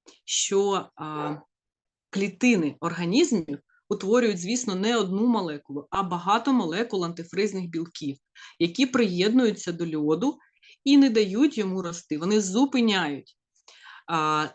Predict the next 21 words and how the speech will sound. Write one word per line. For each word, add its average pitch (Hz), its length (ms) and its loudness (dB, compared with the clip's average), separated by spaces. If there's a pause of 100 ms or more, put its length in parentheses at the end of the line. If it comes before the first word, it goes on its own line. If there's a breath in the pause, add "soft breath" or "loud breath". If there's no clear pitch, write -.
(140)
цей 247 340 0
білок, 269 720 0
який 170 220 -4
ми 180 100 -2
бачимо 180 460 -2
на 175 180 -2
малюнку, 226 520 -2
було 180 440 -6 (240)
виділено 180 680 -2
з 160 140 -10
ялинової 185 580 -4
листокрутки. 180 1080 -2 (260)
Це 214 200 0
такий 208 420 0
метелик, 170 680 -2 (400)
гусінь 190 440 2
якого 262 480 2
можна 240 280 2
побачити 165 600 -6
на 190 380 -2 (760)
світлині 185 720 -2